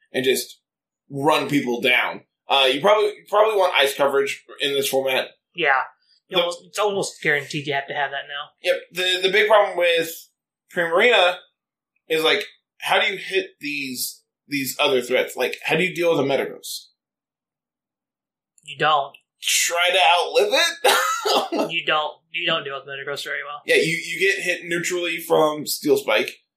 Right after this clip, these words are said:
Speaker 1: but that's gonna hurt.
Speaker 2: Your, your low defense means you just melt in front of Metagross.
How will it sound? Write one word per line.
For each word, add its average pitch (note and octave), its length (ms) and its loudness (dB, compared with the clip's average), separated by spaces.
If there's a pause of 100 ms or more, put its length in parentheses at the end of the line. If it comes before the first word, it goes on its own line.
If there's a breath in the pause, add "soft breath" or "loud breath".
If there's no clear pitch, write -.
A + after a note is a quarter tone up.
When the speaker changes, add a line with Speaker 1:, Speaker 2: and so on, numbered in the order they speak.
(420)
Speaker 1:
but C3+ 120 2
that's D3 340 0 (180)
gonna E3+ 300 4
hurt. C#3+ 440 2 (560 loud breath)
Speaker 2:
Your, D3+ 180 -2 (380)
your F3 180 0
low F3+ 360 2
defense D#3 560 0
means D3 260 -14
you C#3 200 -16
just - 300 -10 (360)
melt D#3 440 2
in C#3 80 -20
front C#3+ 180 -2
of C3 60 -10
Metagross. C3 600 -8